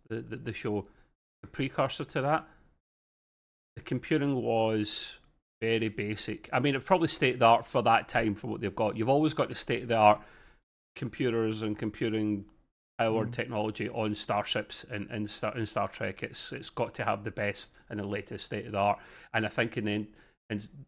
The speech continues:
Speaker 1: Next Generation, Geordi mentions the fact that bloody computer runs,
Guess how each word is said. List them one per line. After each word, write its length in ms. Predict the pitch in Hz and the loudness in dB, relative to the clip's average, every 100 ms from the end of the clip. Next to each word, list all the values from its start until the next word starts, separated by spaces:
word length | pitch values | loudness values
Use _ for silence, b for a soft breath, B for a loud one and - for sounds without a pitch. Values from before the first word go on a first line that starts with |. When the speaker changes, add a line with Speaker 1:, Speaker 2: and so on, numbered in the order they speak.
| _ _ _ _ | _ _ _ _
Speaker 1:
Next 260 | 113 110 - | -6 -6 -4
Generation, 640 | 117 101 104 127 - 107 - _ _ _ _ _ - | -2 -2 -2 -2 -2 -2 -4 _ _ _ _ _ -4
Geordi 260 | 113 104 | -2 0
mentions 800 | 101 104 101 - 101 98 - - - | -2 -2 -2 -4 -2 -2 -4 -6 -10
the 80 | - | -10
fact 360 | - 104 101 - | -2 -2 -2 -4
that 180 | 107 - _ _ _ _ _ _ _ - | -6 -8 _ _ _ _ _ _ _ -4
bloody 200 | 117 110 | -2 -2
computer 600 | 117 107 113 - 123 107 | -6 -4 -4 -2 -4 -2
runs, 520 | 107 113 123 - - | -2 0 -2 -4 -8